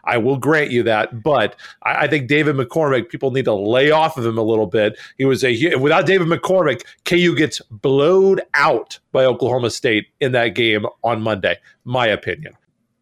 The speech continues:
Moving on to Wichita State, the Shockers had to kind of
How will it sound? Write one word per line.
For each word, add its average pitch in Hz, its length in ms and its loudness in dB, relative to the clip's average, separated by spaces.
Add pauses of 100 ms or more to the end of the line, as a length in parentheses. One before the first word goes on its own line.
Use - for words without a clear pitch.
(3250)
Moving 190 320 2
on 196 160 2
to 185 80 2
Wichita 180 480 2
State, 190 540 0
the 131 120 2
Shockers 165 680 0
had 151 240 0
to 143 100 0
kind 160 260 -2
of 113 240 -4